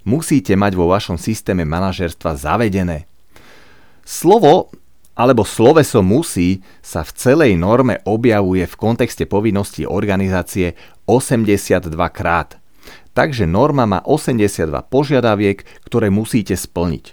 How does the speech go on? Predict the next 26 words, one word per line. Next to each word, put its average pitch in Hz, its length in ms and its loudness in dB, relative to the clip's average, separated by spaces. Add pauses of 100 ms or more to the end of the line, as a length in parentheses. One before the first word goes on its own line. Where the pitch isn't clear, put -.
(720)
Je 180 100 4
to - 140 -2
o 104 80 0
niečo 98 400 0
menej, 104 340 0
ako 95 300 -8
má 85 80 -2
norma 98 400 -4
iso 95 240 -6
deväťtisíc 87 640 -4
jeden. 73 400 -4 (1300)
Kapitola 165 480 2
číslo 104 400 -4
štyri 110 400 -2 (160)
zahŕňa 98 560 -2
pochopenie 101 720 0
organizácie 98 880 -2
a 90 160 -6
jej 78 160 -4
súvislosti, 123 880 -4 (320)
pochopenie 110 640 2
potrieb 110 480 0
a 90 160 -6
očakávaní 98 640 -2
zainteresovaných 92 880 -4
strán, 104 400 -2